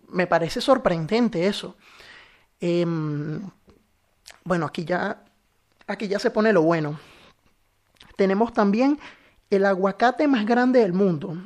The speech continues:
El veintiocho de enero del dos mil diecinueve, del dos mil nueve, perdón, Gabriel Ramírez cultivó el aguacate que pesó doci-, dos mil quinientos un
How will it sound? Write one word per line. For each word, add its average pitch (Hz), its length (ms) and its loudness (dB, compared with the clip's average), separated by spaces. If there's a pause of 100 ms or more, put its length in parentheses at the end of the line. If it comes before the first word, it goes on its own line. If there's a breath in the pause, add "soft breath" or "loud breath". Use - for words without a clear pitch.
(220)
El 196 160 2
veintiocho 202 460 0
de 240 80 4
enero 214 320 4
del 165 160 2
dos 160 140 -2
mil 185 200 -2
diecinueve, 202 600 0 (760 soft breath)
del 202 140 4
dos 190 100 2
mil 196 140 4
nueve, 202 240 2
perdón, 196 420 -4 (1800 loud breath)
Gabriel 202 560 4
Ramírez 220 600 4 (240)
cultivó 208 500 2
el 254 100 2
aguacate 240 720 2 (300)
que 196 140 4
pesó - 520 4 (920)
doci-, 190 580 -2
dos 202 220 2
mil 262 500 2
quinientos 247 720 0 (220)
un 226 340 2